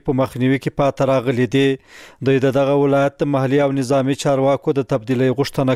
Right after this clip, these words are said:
کوي. په دغه اعتراض کې په غزني کې د میشتو قومونو سلګونه قومي مشرانو، دیني عالمانو، ځوانانو، مدني فعالانو او ولسي خلکو ګډون کړی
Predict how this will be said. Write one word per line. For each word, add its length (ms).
کوي. 260
په 300
دغه 240
اعتراض 420
کې 160
په 140
غزني 320
کې 160
د 140
میشتو 300
قومونو 460
سلګونه 500
قومي 320
مشرانو، 580
دیني 240
عالمانو، 520
ځوانانو، 640
مدني 420
فعالانو 480
او 80
ولسي 320
خلکو 400
ګډون 340
کړی 220